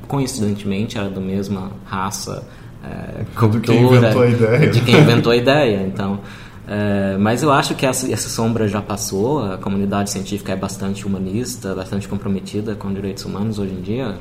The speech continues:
Speaker 1: a, a, a média ou a maioria. É, mas determinismo genético, você for ver, é, em si, ele pode ser correto. É, quando você tem um alelo, é, que predispõe ou que causa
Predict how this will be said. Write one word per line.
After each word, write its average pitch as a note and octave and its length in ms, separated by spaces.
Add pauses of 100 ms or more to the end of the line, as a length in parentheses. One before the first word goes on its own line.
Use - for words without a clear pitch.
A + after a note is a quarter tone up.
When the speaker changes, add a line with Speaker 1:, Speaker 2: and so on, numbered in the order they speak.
(100)
Speaker 1:
a, F2+ 340 (240)
a, G2+ 60
a - 20
média F#2 400
ou F2+ 100
a F2+ 40
maioria. F#2 420 (640)
É, G2 300
mas C#3 280
determinismo D3+ 540
genético, A#2+ 480
você A#2 160
for A2 140
ver, A2+ 400
é, G2 340 (120)
em C3+ 180
si, C#3+ 540 (400)
ele B2+ 160
pode E3 300
ser D3+ 260
correto. D#3 460 (180)
É, G2+ 120 (340)
quando C3 180
você C3 220
tem E3+ 320
um C3 180
alelo, A2 680
é, F#2+ 180
que - 80
predispõe G#2 880 (180)
ou G2+ 160
que G#2+ 160
causa C3 480